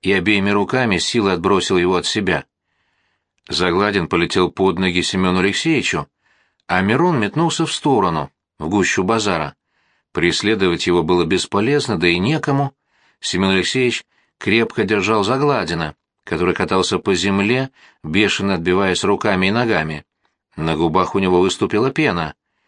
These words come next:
Толпа забурлила, кинулась к месту происшествия и вынесла на пятачок, брошенный Мироном телеге,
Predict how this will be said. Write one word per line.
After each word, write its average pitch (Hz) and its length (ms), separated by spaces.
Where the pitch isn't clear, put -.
Толпа 117 360
забурлила, 139 800
кинулась 147 380
к - 80
месту 98 320
происшествия 160 920
и 110 140
вынесла 123 520
на 113 140
пятачок, 123 720
брошенный 92 500
Мироном 90 400
телеге, 160 560